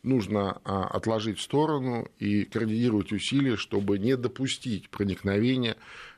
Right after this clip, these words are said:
этой опасной, э, истории, этой, этой, этой раковой опухоли в нашу Центральную Азию. Это наша Центральная Азия, это важно понимать, что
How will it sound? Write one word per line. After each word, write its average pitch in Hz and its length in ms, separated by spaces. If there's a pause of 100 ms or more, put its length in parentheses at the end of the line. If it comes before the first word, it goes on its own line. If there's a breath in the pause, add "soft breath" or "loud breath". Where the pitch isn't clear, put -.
этой 104 340 (180 loud breath)
опасной, 107 760
э, 57 880
истории, 113 500
этой, 107 340
этой, 113 240
этой 107 160
раковой 101 400
опухоли 104 460
в - 720
нашу 101 400
Центральную 98 600
Азию. 87 260
Это 98 160
наша 107 340
Центральная 104 600
Азия, 95 180
это - 180
важно 107 460 (500 soft breath)
понимать, 92 460
что 92 400